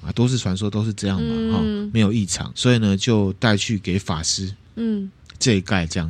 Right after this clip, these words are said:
Speaker 1: 子，
Speaker 2: 嗯。
Speaker 1: 这一盖之后呢就都没事了。
Speaker 2: 所以这一盖有用，
Speaker 1: 就，
Speaker 2: 那
Speaker 1: 对，就有用，
Speaker 2: 嗯。
Speaker 1: 然后就真的好了。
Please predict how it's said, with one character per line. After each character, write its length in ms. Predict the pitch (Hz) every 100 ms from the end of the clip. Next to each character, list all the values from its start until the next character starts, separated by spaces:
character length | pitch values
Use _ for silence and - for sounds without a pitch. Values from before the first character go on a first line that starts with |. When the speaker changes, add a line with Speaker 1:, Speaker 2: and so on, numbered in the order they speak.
| 85
Speaker 1:
子， 140 | 214
Speaker 2:
嗯。 100 | 147 -
Speaker 1:
这 160 | - 165
一 40 |
盖 180 | 156 139
之 200 | 127 123
后 240 | 127 117
呢 260 | 98 92 87 78
就 140 | 139
都 160 | 120 110
没 220 | 104 80
事 200 | 80 -
了。 200 | 78 62 69 - -
Speaker 2:
所 220 | - -
以 20 | 220
这 160 | 240
一 40 | 214
盖 180 | 208 185
有 420 | 170 - 160 151
用， 240 | 180 170 165
Speaker 1:
就， 180 | 131
Speaker 2:
那 80 | 110
Speaker 1:
对， 240 | - 117 95
就 220 | 120 104
有 200 | 78 82
用， 280 | 95 214 214
Speaker 2:
嗯。 20 |
Speaker 1:
然 100 | 101
后 140 | 120
就 160 | 101 120
真 180 | - 110
的 120 | 92
好 340 | - 85 -
了。 100 | 82